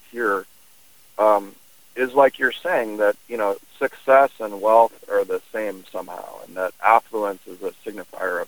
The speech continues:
happiness. And, you know, we just, again, if we look at the research, we know that that's, it's really not true. Certainly having,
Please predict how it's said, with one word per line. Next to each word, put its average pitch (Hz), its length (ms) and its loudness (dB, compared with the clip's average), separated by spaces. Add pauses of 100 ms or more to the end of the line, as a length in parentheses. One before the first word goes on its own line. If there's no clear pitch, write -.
happiness. 110 480 -4
And, 104 100 -18 (960)
you 160 120 0
know, 151 60 6
we 147 100 2
just, 156 220 -8
again, 147 220 4
if - 140 -2
we 123 100 -8
look 127 220 -4
at - 80 -10
the 107 80 -6
research, 113 420 -6
we 127 80 -8
know 151 260 6
that 120 220 0
that's, 104 240 0 (400)
it's - 240 -18
really 120 380 0 (640)
not 110 320 4
true. - 260 -8
Certainly 147 580 2
having, 104 540 0